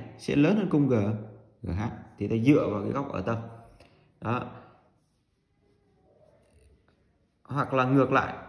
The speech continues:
được chưa? Đây là thầy viết ký hiệu là đây là cung, ờ, E F lớn hơn cung G, G H, hay là G H bé hơn cung E, E F. Đây, là ký hiệu bằng, bằng hình như thế này.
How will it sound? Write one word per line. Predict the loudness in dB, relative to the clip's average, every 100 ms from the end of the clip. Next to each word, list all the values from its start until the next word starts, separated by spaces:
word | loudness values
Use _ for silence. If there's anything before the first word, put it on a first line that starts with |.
| -8
được | -2
chưa? | 0 0 -4 0
Đây | 2 2
là | 0 -2
thầy | -2 0
viết | -2 -2
ký | 0
hiệu | 2 2 0
là | 0 0 -2 -6 -10 -18 -8
đây | -2 0
là | 0 0
cung, | -2 -2
ờ, | -2 -2 -4
E | -4 0 0 -2
F | -2 0
lớn | 2
hơn | 2 2
cung | 2 2
G, | 2 2 0 -6 -14 -20 -20 -4
G | -2
H, | 0 0 -2 -8 -18 -20 -8
hay | -2 0
là | 0
G | 2 4
H | 4 4 0 -2 -8 -6
bé | -2 0
hơn | 2 2
cung | 0 -2
E, | 0 0 -2 -6 -16 -20 _ _ -10
E | -8
F. | -4 -6 -8 -10
Đây, | -8 -8 -10 -12
là | -10 -4
ký | -2
hiệu | 0
bằng, | 0 -2 -2 -6 -10
bằng | -6
hình | -2 -2
như | -4
thế | -4
này. | -6